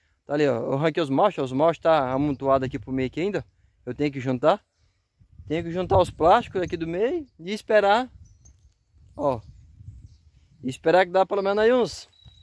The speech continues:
uns quatro dias de sol. Pra me engradear tudo de volta aqui, ó. Acabar com essa quiçaça aí. Pessoal, ó,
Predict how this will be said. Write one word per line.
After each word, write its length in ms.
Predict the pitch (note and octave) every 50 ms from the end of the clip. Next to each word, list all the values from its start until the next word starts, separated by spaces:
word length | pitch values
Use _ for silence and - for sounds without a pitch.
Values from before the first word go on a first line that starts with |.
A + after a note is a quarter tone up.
| - - -
uns 160 | C3 - -
quatro 320 | - D#3+ F#3 A3 - -
dias 120 | G#3 G#3 F#3
de 80 | E3 C#3+
sol. 320 | - D#3 F3+ A#3 E4 C4 - _ _ _ _ _ _ _
Pra 80 | C#3+ D3+
me 100 | F3 F#3+
engradear 420 | F3 G3 G3+ G#3 F#3+ F#3 G#3 F#3+
tudo 200 | - - A3 A3+
de 80 | C#4 B3
volta 260 | F#3+ G3 G#3 F3+ F3+
aqui, 180 | D#3+ D3 D#3
ó. 120 | C#3+ C3+ A#2 - _ _ _ _ _ _
Acabar 300 | _ - E3 D3+ D#3+ F3
com 80 | E3+ -
essa 240 | F#3+ - A3 G3 F3 - _ _ _ _ _ _
quiçaça 560 | _ A3 G3 - - D3 C#3+ C#3+ C3 - - C3+
aí. 140 | A#2 A2 - _ _ _ _ _ _ _ _ _ _ _ _ - _ _ _ _ _ _ _ _ _
Pessoal, 320 | - - A#3 C4+ C4 A#3+
ó, 200 | A#3 B3 A#3 F#3+